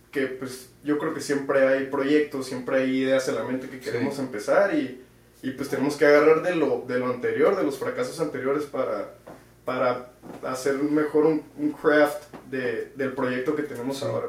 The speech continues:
Speaker 1: pues.
Speaker 2: Sí, pues como para ir mejorando, ¿no? Y
Speaker 1: Así es.
Speaker 2: respecto a esos como aprendizajes que dices que tú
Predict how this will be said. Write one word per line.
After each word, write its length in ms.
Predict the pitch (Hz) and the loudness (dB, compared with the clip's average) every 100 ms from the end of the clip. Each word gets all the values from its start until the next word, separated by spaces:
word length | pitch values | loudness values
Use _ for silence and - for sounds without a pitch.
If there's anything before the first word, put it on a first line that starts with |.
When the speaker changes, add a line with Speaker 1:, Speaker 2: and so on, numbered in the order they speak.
| - | -8
Speaker 1:
pues. 140 | 135 | -10
Speaker 2:
Sí, 140 | 151 | -6
pues 160 | 156 131 | -6 -6
como 240 | 139 123 | -4 -4
para 160 | - 113 | -4 -4
ir 60 | 117 | -4
mejorando, 480 | 135 117 123 123 110 | -4 -2 -2 -4 -4
¿no? 220 | 131 127 | -4 -4
Y 80 | 113 | -4
Speaker 1:
Así 280 | 101 127 127 | -4 -4 -4
es. 360 | 123 - - - | -4 -8 -14 -12
Speaker 2:
respecto 540 | 123 127 - 127 123 117 | -6 -6 -4 -6 -4 -4
a 40 | |
esos 240 | 117 139 - | -4 -6 -6
como 260 | 151 139 | -2 -2
aprendizajes 600 | 131 123 104 113 113 131 | 0 -4 -4 -6 -6 -8
que 80 | - | -6
dices 320 | 113 104 117 - | -6 -6 -10 -8
que 100 | 127 | -8
tú 240 | - 117 | -6 -8